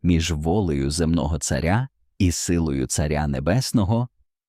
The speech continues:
підписуйтесь на канал і ставте лайк.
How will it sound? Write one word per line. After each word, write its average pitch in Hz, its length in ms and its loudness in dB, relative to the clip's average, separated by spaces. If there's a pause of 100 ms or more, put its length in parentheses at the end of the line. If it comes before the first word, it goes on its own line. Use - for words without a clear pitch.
(140)
підписуйтесь 113 840 0
на 67 140 0
канал 85 440 0 (320)
і 95 160 2
ставте 80 580 -2
лайк. 73 540 -4